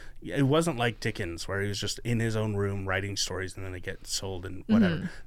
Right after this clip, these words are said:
Speaker 1: Like, he was the part of the process. He was an actor. He was helping break down and build theaters so that
Speaker 2: Mm-hmm.
Speaker 1: they survive.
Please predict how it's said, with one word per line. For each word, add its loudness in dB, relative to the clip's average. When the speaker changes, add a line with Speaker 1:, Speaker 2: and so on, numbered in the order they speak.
Speaker 1:
Like, -4
he 4
was 4
the 0
part -2
of -6
the -2
process. -4
He -2
was 2
an -2
actor. -4
He -4
was 2
helping 4
break 2
down 4
and 0
build 4
theaters 0
so 6
that 6
Speaker 2:
Mm-hmm. 2
Speaker 1:
they 2
survive. 2